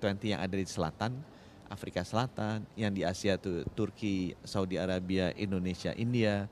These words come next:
Amerika atau Argentina, Brazil, untuk bikin ko-, bukan koalisi, kerjasama, research and development dan manufacturing untuk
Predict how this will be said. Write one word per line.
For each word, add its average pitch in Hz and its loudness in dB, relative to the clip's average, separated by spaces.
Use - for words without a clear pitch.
Amerika 95 -2
atau 90 -4
Argentina, 90 -2
Brazil, 87 -2
untuk 117 -2
bikin 143 -2
ko-, - -6
bukan 104 -6
koalisi, 113 -2
kerjasama, 110 -2
research 113 -2
and 113 -4
development 104 -4
dan 107 0
manufacturing 104 -4
untuk 104 -6